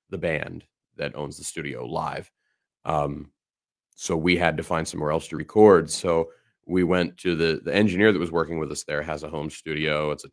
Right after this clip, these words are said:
top secret location in Lancaster. He actually has moved since then, but, uh, he was in Lancaster, so we had to go there. We cut the horns for our first song, "One of the Heart," in that basement, and then he moved <laughs> from Lidditz to North Lancaster,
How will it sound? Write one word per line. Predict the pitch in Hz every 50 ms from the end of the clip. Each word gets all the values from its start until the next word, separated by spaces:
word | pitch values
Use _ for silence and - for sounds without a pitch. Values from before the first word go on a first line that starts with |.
| _ _ _
top | - 78 76 - -
secret | - 82 73 80 73
location | 78 76 76 - 78 73 73 - 78
in | 71 76
Lancaster. | 76 71 73 73 - - - - - 71
He | 76 90 87
actually | 80 76 - - 78
has | 73 76 - 80
moved | 82 82 78 76
since | - - 76 78 76 -
then, | - 76 73 73 71 69 - _ _ _ _ _ _ _ _ _ _
but, | - - 87 80 78 76
uh, | 73 69 69
he | 71 85 82 78
was | 82 73 82
in | 82 82
Lancaster, | 87 87 87 87 82 87 - - - 87 85
so | - - 76
we | 80 82
had | 82 78 73 71
to | 71
go | 73 76 73
there. | 76 82 87 87 90 90 87
We | - 85
cut | - - - 82 - -
the | - -
horns | - - 98 98 98 95 92 92 92 95 87 -
for | - - 87 82 80 80 78 -
our | 73 73 73
first | - _ 92 90 85 - -
song, | - 90 87 87 87 87 82
"One | 80 78 78
of | 76
the | 78
Heart," | 76 87 87 87 90 87 87 - _ _ _ _ _ _ _
in | 82 80 80
that | 85 90 92 -
basement, | - 92 90 87 - - 87 87 85 -
and | 78 80 82
then | 78 76 85
he | 82 98 92
moved | 87 85 85 87 98 104 95 80 76 82 85 87 - - _ -
<laughs> | 147 151 - - _ - 113 -
from | - 104 92 90 87
Lidditz | 82 90 92 92 92 92 - - -
to | - 92 80 78
North | 82 90 87 82 78 -
Lancaster, | 87 92 95 90 - 87 - - - 76 71 71 82 -